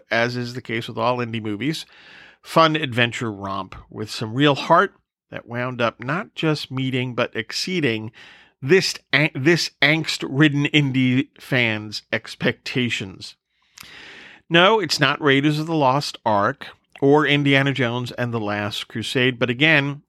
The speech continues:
it's a darn good Indiana Jones movie. So, why am I giving this movie the odd rating of three point five to four stars out of a possible five? Well,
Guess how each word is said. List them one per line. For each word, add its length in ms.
it's 180
a 40
darn 380
good 280
Indiana 480
Jones 420
movie. 280
So, 360
why 180
am 100
I 80
giving 260
this 160
movie 400
the 160
odd 300
rating 560
of 240
three 400
point 460
five 560
to 120
four 440
stars 920
out 140
of 60
a 80
possible 500
five? 440
Well, 240